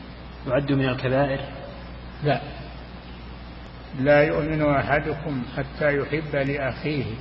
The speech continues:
Speaker 2: هذا من مكملات الإيمان. هو معناه أنه ما يص-، يصير مؤمن إلا إذا أحب لأخيه ما يحب لنفسه، ولا يصير كافر؟ لا، ليس هكذا.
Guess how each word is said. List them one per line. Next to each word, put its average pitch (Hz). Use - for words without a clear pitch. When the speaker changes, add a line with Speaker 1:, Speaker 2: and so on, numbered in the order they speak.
Speaker 2:
هذا 160
من 147
مكملات 190
الإيمان. 120
هو 131
معناه 151
أنه 147
ما 151
يص-، -
يصير 143
مؤمن 156
إلا 135
إذا 131
أحب 143
لأخيه 131
ما 131
يحب 131
لنفسه، 151
ولا 131
يصير 135
كافر؟ 175
لا، 226
ليس -
هكذا. 123